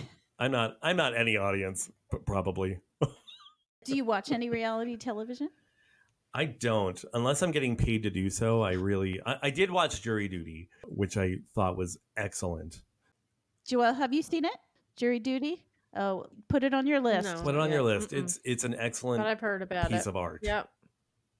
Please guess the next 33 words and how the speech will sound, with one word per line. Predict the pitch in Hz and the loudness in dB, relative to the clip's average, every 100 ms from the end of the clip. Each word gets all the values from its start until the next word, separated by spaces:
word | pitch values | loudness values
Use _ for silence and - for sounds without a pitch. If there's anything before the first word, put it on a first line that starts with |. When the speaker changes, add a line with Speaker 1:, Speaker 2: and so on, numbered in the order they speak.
| - | -6
Speaker 1:
Um, | 87 85 82 80 - | -4 -4 -6 -10 -8
and | 101 | -6
it's, | 95 - | -6 -6
and | - 95 | -6 -6
it's | 90 - 92 | -6 -8 -8
not | 98 101 104 104 - _ 101 | -4 0 0 -2 -6 _ -10
mean, | 92 95 90 80 80 80 _ _ - _ _ _ | -6 -6 -6 -10 -14 -16 _ _ -20 _ _ _
which | - 95 92 - - | -10 -6 -6 -6 -6
was | 98 90 90 | -2 -2 -2
my | 95 90 | -2 -2
concern | - 90 92 90 | -4 -6 -4 -2
going | 87 87 87 | 0 0 0
into | 85 82 | -2 -2
it. | 82 | -4
I | 85 | -4
thought | - 90 | -2 0
it | 90 | 0
was | 90 | -2
going | 90 87 | -2 -2
to | |
be | 85 82 85 - _ | -2 -2 -2 -6 _
similar | - 170 165 139 | -2 0 2 4
to, | 113 | 4
like, | 104 92 | 2 0
Joe | 98 92 | -2 -2
Schmo, | - 90 85 92 92 | -2 -2 -2 -2 -2
where | 87 85 | -2 -4
everyone's | 87 85 82 82 - | -4 -6 -6 -8 -10
just | - - | -10 -8
sort | 87 85 | -6 -6
of | 82 - - _ _ _ _ _ _ | -8 -16 -20 _ _ _ _ _ _
pranking | - - 87 - 95 | 4 4 2 -2 -2
this | 90 - | 0 -2